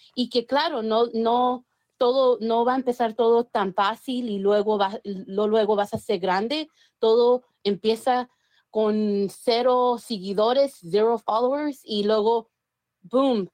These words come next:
ya tienes un montón de seguidores. Cuando yo, um, mm, abrí este app hace dos semanas,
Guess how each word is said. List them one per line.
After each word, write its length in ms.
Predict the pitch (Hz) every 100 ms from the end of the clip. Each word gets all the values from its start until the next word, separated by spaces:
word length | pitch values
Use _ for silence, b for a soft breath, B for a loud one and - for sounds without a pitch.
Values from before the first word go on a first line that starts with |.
| -
ya 160 | 202
tienes 400 | 208 226 233 226
un 100 | 233
montón 400 | 226 220 220 220
de 80 | 220
seguidores. 800 | 214 208 185 196 220 190 180 - b b b
Cuando 300 | 233 233 220
yo, 500 | 202 240 254 277 277
um, 400 | 269 247 233 208 208 _ -
mm, 320 | 226 220 214
abrí 380 | 208 202 240 254
este 260 | 247 254
app 300 | 247 269 285 _ _ _ _ -
hace 300 | 226 254 233
dos 400 | 233 247 247 _
semanas, 880 | _ - 247 233 220 247 254 254 -